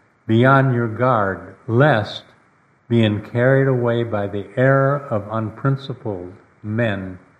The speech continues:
you fall from your own steadfastness, but grow in the grace and knowledge of our Lord and Savior Jesus Christ.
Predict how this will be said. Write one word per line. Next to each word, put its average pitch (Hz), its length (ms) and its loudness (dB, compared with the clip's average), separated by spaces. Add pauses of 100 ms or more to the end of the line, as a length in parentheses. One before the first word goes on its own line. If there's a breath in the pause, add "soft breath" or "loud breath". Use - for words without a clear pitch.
(380)
you 110 160 0
fall 101 580 2
from 104 160 -8
your 98 200 -8
own 101 240 -8
steadfastness, 104 960 -8 (760)
but 95 180 -6
grow 120 340 4
in 135 120 0
the 147 60 -2
grace 117 460 -2
and 117 120 -6
knowledge 101 420 -6
of 101 140 -10
our 101 140 -8
Lord 95 220 -8
and 101 120 -12 (100)
Savior 98 420 -8
Jesus 95 300 -12 (100)
Christ. 85 380 -12